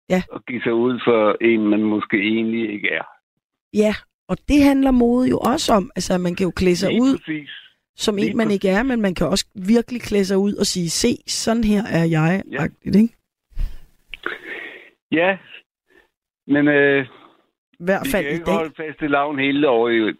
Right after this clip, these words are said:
Speaker 2: igennem.
Speaker 1: <laughs> Hold fast i hvad? Lavn? <laughs> Hvad siger du? Nå, vi kan ikke holde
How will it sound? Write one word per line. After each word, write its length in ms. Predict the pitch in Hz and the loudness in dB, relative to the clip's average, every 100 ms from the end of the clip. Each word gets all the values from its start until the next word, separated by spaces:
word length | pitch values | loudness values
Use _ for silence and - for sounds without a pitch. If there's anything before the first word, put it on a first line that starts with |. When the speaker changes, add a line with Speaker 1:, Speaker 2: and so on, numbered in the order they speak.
| _ | _
Speaker 2:
igennem. 220 | 110 107 - | -2 -2 -2
Speaker 1:
<laughs> 1600 | - 285 262 240 214 - - - - - - - 302 - - - | -6 -4 -6 -6 -8 -8 -10 -12 -14 -20 -20 -2 -2 -2 -10 -8
Hold 140 | 311 269 | -6 -4
fast 380 | - 262 - | -4 -4 -2
i 40 | 285 | 0
hvad? 160 | 247 277 | 0 0
Lavn? 420 | 247 240 294 370 381 _ _ | 0 0 0 -2 -6 _ _
<laughs> 200 | _ - | _ -6
Hvad 140 | 160 - - | -2 -2 -4
siger 320 | - - - 403 | -6 -2 2 2
du? 60 | - - _ _ _ _ _ _ - - - 240 - | 0 -12 _ _ _ _ _ _ -8 -6 -6 -8 -2
Nå, 100 | 254 277 311 | 0 2 0
vi 60 | 320 | -4
kan 80 | - 285 | -2 -4
ikke 140 | 294 | -2
holde 200 | - 311 | 0 0